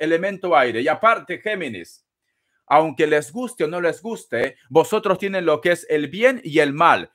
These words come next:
Entonces, cariño, en estos momentos utiliza el mal para poder descubrir esta persona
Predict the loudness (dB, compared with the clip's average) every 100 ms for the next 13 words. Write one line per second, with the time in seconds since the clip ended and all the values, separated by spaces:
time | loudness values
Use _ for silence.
0 | -6 -2 0 0 0 2 2 0 -2 -2
1 | -4 -2 -2 -2 -4 -8 -8 -10 -10 -4
2 | -4 -4 -4 -4 -8 _ -6 -4 -4 -6
3 | -6 -8 -10 -10 -6 -6 -4 -6 -8 -8
4 | -6 -2 -4 -6